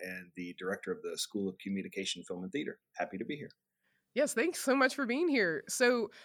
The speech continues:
Speaker 2: nineteen eighty-four, this was a book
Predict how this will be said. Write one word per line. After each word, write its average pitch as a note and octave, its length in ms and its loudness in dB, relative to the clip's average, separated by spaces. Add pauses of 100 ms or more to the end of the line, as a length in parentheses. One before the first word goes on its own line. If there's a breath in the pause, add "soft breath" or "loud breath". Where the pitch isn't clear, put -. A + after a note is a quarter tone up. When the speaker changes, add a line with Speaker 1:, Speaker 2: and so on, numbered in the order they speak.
(220 loud breath)
Speaker 2:
nineteen C4 560 4
eighty-four, G#3+ 560 2
this G3 200 2
was C4+ 380 0
a G3+ 80 4
book G3 280 2